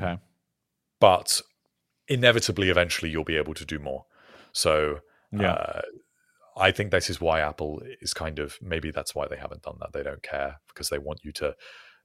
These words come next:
Speaker 2: they, they want you to buy Vision Pro for that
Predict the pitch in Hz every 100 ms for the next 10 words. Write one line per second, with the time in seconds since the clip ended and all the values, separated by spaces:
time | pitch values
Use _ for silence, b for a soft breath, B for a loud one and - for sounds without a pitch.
0 | - 78 73 - 117 80 73 73 - 73
1 | 73 71 67 67 - _ _ _ _ _
2 | _ _ - - 71 76 76 76 73 -